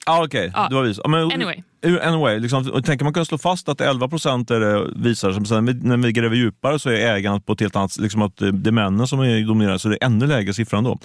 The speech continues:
Speaker 2: Ja.
Speaker 1: Ja, jag blir bara lite exalterad. Bra, bra journalistiskt upplägg där från Gunilla Plombaten som man, som man borde faktiskt ta tag i.
Speaker 2: Ja,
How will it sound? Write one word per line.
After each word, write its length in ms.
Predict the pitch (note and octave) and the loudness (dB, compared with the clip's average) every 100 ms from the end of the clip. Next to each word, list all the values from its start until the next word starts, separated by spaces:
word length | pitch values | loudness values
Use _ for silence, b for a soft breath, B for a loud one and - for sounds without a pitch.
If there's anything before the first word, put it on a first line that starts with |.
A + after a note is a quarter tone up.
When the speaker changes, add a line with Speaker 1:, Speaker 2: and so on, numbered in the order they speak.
| B | B
Speaker 2:
Ja. 160 | A#3 A3 | -4 0
Speaker 1:
Ja, 180 | D3 E3+ | 0 0
jag 120 | E3 | 0
blir 120 | E3 | 0
bara 140 | D#3 D3+ | 0 -2
lite 180 | C3+ | -2
exalterad. 460 | D3 C#3+ F3 A#2+ A2+ | -2 0 0 2 2
Bra, 340 | D3 D3+ D3 C3 | 2 2 0 0
bra 220 | D#3 E3+ | 0 0
journalistiskt 300 | E3 C3 B2+ | -2 -2 -2
upplägg 360 | - - F3 | -4 0 0
där 100 | D3+ | 0
från 160 | A2 G#2+ | 0 0
Gunilla 220 | G#2 G2+ | 2 0
Plombaten 460 | - F#2+ F#2+ - F2+ | -2 -2 -2 -2 -2
som 100 | G#2 | 0
man, 380 | G2+ D#2 D2 - | 0 0 -2 -2
som 200 | A#2 G#2 | 0 2
man 460 | G#2 G2+ G#2 G2 | 2 2 2 2
borde 260 | A2 G2 F#2+ | 2 2 0
faktiskt 240 | G2 - | -4 -6
ta 60 | G2+ | -4
tag 280 | A2 - F#2 | -2 -2 -4
i. 60 | - - | -6 0
Speaker 2:
Ja, 340 | C4 B3+ | 2 0